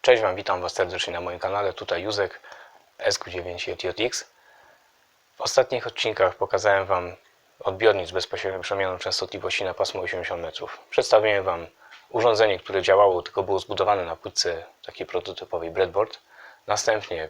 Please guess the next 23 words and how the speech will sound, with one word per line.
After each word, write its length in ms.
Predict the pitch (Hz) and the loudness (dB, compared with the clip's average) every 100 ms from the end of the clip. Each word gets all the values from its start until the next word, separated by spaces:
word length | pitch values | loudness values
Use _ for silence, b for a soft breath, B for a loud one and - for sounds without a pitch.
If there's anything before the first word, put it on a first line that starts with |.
| _ | _
przedstawiłem 500 | - 107 104 98 95 | -2 2 2 2 0
Wam 160 | 92 80 | -4 -2
schemat, 460 | - 90 78 - - B B - | 0 0 -2 -8 -16 B B -10
w 20 | |
jaki 200 | 87 - | -8 -8
sposób 320 | - - - | -6 -6 -4
to 120 | 107 | -6
urządzenie 440 | 92 90 95 98 98 | -4 -4 -2 -4 4
działa, 320 | 117 90 90 B B B B B B | 6 6 -2 B B B B B B
oraz 600 | - 123 135 135 - - - | 2 6 8 6 2 -8 -2
przedstawiłem 540 | 117 - 110 117 110 | -2 2 2 2 2
Wam 260 | 101 107 - _ - | 0 -2 -6 _ 0
płytkę 400 | 135 131 - 90 | 2 2 -2 -6
drukowaną 520 | 92 90 87 98 98 | -4 -4 -2 -4 -2
zaprojektowaną 680 | 95 - 92 - 101 92 87 | -2 -2 -4 -2 -2 -2 -4
w 40 | |
Kikadzie. 380 | - - 82 - b b b b b - | -10 -6 -6 -6 b b b b b -16
Dzisiaj 640 | 92 120 - 90 101 147 _ _ _ _ - | -4 0 2 4 2 0 _ _ _ _ -4
przedstawię 520 | 104 - 120 120 110 | -2 6 6 6 2
Wam 280 | 95 95 95 _ - | 0 -2 -8 _ -12
tą 140 | 95 87 | -10 -6
płytkę 320 | 104 - 98 | -8 -8 -10
drukowaną, 580 | 87 - 87 87 85 | -8 -8 -6 -6 -8